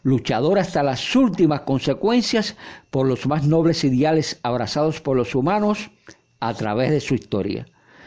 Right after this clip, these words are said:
Realmente nos legó una frase que es todo un símbolo de su estirpe visionaria,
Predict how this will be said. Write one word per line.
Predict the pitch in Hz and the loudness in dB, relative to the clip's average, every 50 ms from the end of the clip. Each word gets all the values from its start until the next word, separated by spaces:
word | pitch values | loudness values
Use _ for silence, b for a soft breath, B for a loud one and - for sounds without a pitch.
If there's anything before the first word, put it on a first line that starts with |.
| B B B B B B B | B B B B B B B
Realmente | - 143 156 175 170 170 180 185 180 160 170 - 135 120 - - _ _ | -2 0 2 4 4 4 4 4 2 0 0 -2 -4 -4 -4 -10 _ _
nos | 151 135 135 147 | -2 0 2 4
legó | 156 147 147 | 4 4 4
una | 156 190 196 196 180 | 4 4 4 2 0
frase | - - 170 180 196 196 - 190 - | 0 0 0 0 0 0 -2 -4 -2
que | - 180 | -2 -4
es | 170 175 | -4 0
todo | - 196 190 196 | 2 2 4 4
un | 190 180 | 4 2
símbolo | 165 - - 185 208 202 190 208 202 190 | 2 2 2 2 4 4 4 4 4 4
de | 165 160 | 4 2
su | 165 - 151 | 2 0 -2
estirpe | 143 - - - 208 214 220 - - 220 208 | -2 -2 -2 0 0 0 0 0 0 0 0
visionaria, | 175 202 226 214 - - 202 175 139 127 120 113 113 107 101 - - | 2 2 0 0 0 2 2 2 2 2 2 2 0 0 0 -2 -6